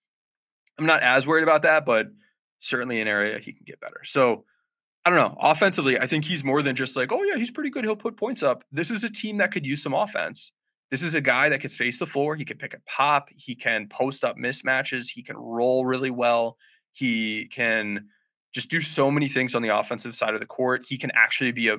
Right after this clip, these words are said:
a good playmaker. If L A realizes that, "Oh, crap, we're not gonna be an elite pick and roll, high volume team like some other teams, and we need to find a different bread and butter." If they wanted to lean into the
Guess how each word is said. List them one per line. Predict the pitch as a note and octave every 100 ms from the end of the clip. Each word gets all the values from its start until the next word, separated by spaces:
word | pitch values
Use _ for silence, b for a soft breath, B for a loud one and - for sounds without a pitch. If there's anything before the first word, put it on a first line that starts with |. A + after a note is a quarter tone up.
| -
a | A2+
good | A2+ A2+
playmaker. | - A2 A2 A#2+ A#2+ B2+ B2+ - -
If | -
L | A#2+ C3
A | D3+ C3+ B B -
realizes | C3 C3+ C3+ C#3 C#3 A#2+
that, | B2 A#2
"Oh, | C#3 B2 A2
crap, | - B2+ A#2+
we're | B2
not | B2+ B2 B2
gonna | C3
be | A#2+ A#2 A2+ A#2+
an |
elite | A2+ A2 A2+ A#2+
pick | B2 A#2+
and | G#2+
roll, | A2 A2+ A#2 A#2 _ _ -
high | B2+
volume | A#2+ A2+ A2+ G#2+
team | - A2 A2+ B2+ - -
like | A#2+
some | - A2+
other | A2 A#2
teams, | C#3 C#3 C#3+
and | A#2 A2+
we |
need | A2 A2+
to |
find | A2 A2
a | G#2+
different | A2+ A#2 A#2
bread | G#2+
and | G#2+
butter." | G#2+ A#2+ D#3 b b b -
If | C3+
they | C3
wanted | A#2 C3 C#3
to | C3+
lean | B2+ C3+
into | C#3 C#3 C3
the | B2+ C3 B2